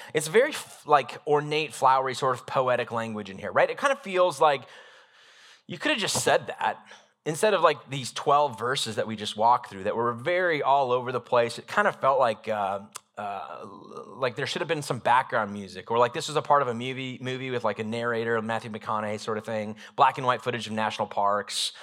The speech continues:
right, and atmospheric, uh, uh, music that goes behind this sort, sort of thing. But his advice seems to be, "Heed my words, listen to what I've learned, uh, in this long life.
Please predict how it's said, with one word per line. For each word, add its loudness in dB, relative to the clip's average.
right, 4
and -8
atmospheric, -6
uh, -8
uh, -8
music -10
that -12
goes -6
behind -6
this -12
sort, -10
sort -6
of -10
thing. -6
But -4
his -6
advice 2
seems -12
to -10
be, -8
"Heed -8
my 4
words, 0
listen 0
to 0
what 6
I've 2
learned, -4
uh, -2
in -6
this -8
long -2
life. -2